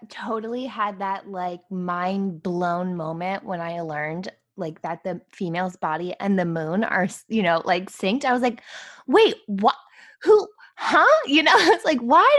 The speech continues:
don't, why are we not told this?" Like, I had no idea. Like, why did it take me to be, oh gosh, I was probably, like, thirty at the time. Like, why was I a thirty-year-old woman and had no idea, you know?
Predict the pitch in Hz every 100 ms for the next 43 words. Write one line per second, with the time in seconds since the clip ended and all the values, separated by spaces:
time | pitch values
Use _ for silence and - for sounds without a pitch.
0 | 523 320 247 - 330 466 440 427 427 -
1 | - - 302 480 508 233 165 185 247 233
2 | 294 392 392 330 233 220 208 202 202 196
3 | 208 202 403 508 226 220 196 196 208 320
4 | 370 330 - 302 302 294 226 254 240 240
5 | - - _ 240 214 196 185 185 233 208
6 | 262 208 208 196 196 - 233 339 403 226
7 | 240 214 214 196 214 392 392 311 - 226
8 | 294 269 262 262 214 302 277 220 190 226
9 | 190 196 190 196 190 190 202 220 _ 196
10 | 180 175 175 175 175 - 180 170 - -
11 | - - - - 233 233 208 202 233